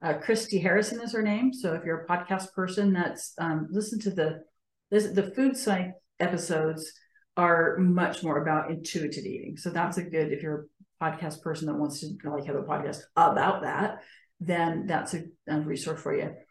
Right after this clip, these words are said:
The next one, if you're an Instagram person, Colleen Christensen, what I like about her is she is an intuitive eating dietitian. She's a registered dietitian.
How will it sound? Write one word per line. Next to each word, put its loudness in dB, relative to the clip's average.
The 2
next 2
one, 4
if 4
you're 4
an -2
Instagram 4
person, 0
Colleen 4
Christensen, 0
what 0
I 2
like 2
about 4
her 4
is -2
she -2
is 8
an 8
intuitive 6
eating 6
dietitian. 2
She's -6
a -8
registered 0
dietitian. -2